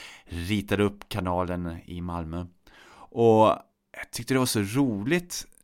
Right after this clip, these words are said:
när jag var yngre och körde förbi den, eller gick förbi den rättare sagt, att det var, var väldigt ofta så att han hade fått en kon på huvudet. En sån här orange, eh, kon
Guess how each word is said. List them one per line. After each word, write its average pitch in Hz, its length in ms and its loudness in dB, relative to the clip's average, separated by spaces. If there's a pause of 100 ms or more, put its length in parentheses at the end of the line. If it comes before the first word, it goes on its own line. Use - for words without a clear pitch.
(180)
när 110 100 -4
jag 117 60 0
var 113 100 2
yngre 101 540 2
och 95 260 2
körde 101 280 2
förbi 101 460 -2
den, 98 200 0
eller 95 500 -2
gick 98 400 0
förbi 90 360 -2
den 90 140 -2
rättare 90 280 -6
sagt, 90 320 -6
att 87 180 -6 (320)
det 104 100 -6
var, 104 220 -4
var 113 200 -4 (180)
väldigt 131 420 -2
ofta 135 420 -4
så 98 260 -2
att 92 160 -4
han 98 80 -2
hade 98 160 -2
fått - 280 -8
en 104 80 -6
kon 90 720 -4 (220)
på 107 120 -4
huvudet. 92 720 -6 (320)
En 95 120 -8
sån 101 120 -2
här 90 260 2
orange, 92 760 2
eh, 87 300 -2
kon 85 460 -4